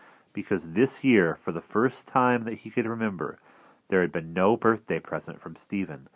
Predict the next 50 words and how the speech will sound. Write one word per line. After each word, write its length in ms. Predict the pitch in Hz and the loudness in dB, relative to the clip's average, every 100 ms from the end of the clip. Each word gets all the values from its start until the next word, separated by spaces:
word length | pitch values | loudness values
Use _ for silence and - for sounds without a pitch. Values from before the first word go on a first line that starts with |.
| - - _ _ | -20 -20 _ _
and 100 | 90 | -10
he 80 | 87 | -10
pushed 440 | - - 147 - | 0 2 2 0
the 60 | 104 | -6
disappointment 680 | 101 - - - 110 98 92 | -6 -8 -12 -6 -6 -4 -2
away 320 | 92 95 92 | 0 0 0
for 180 | - 92 | -4 -6
the 80 | 82 | -4
hundredth 400 | 98 87 85 - | -6 -6 -8 -6
time, 460 | 90 85 78 71 - - - - _ | -2 -2 -4 -10 -18 -20 -20 -20 _
and 80 | 85 | -10
the 80 | 90 | -6
argument 580 | - 101 117 123 113 110 | 4 6 6 0 -4 -4
that 120 | 95 | -8
the 60 | - | -12
post 460 | - - 104 - - | -4 0 0 0 -12
had 120 | 101 | -4
gone 240 | 101 98 | 0 2
wrong 420 | 92 95 92 92 | 2 2 4 2
or 60 | 80 | -2
the 100 | 71 | -10
ship 300 | - - 107 | -6 -6 -4
had 120 | 101 | -8
suddenly 400 | - 101 95 95 | -4 -4 -4 -8
sailed 460 | - - 95 92 90 | -6 -2 0 2 0
on 140 | 76 | -4
some 240 | 76 101 87 | -6 -6 -4
urgent 340 | 87 87 85 | -4 -6 -8
mission 380 | 87 90 - 85 | -10 -10 -10 -10
among 280 | 80 80 80 | -8 -10 -10
the 80 | 85 | -10
Green 260 | 92 90 | -8 -6
Islands, 480 | 82 85 82 80 - _ - - - - _ | -4 -4 -6 -12 -18 _ -20 -20 -20 -20 _
Stephen 340 | _ - 151 120 | _ -2 0 2
always 440 | 104 131 123 - | 6 8 6 4
remembered. 460 | 85 80 76 76 - _ _ | -4 -6 -6 -8 -10 _ _
Stephen 320 | _ 147 147 143 | _ -2 -2 0
would 80 | |
have 100 | 131 | 2
remembered 420 | 120 98 87 92 78 | 2 0 -2 -4 -2
this 220 | 117 - | -6 -8
time 280 | - 78 76 | -6 -4 -4
if 100 | - | -8
something 300 | 104 - 101 | -8 -8 -10
had 160 | 98 | -6
not 180 | 98 90 | -4 -2
got 180 | 87 87 | -2 -6
in 100 | 87 | -4
the 60 | 85 | -4
way. 360 | 90 85 65 | -4 -4 -6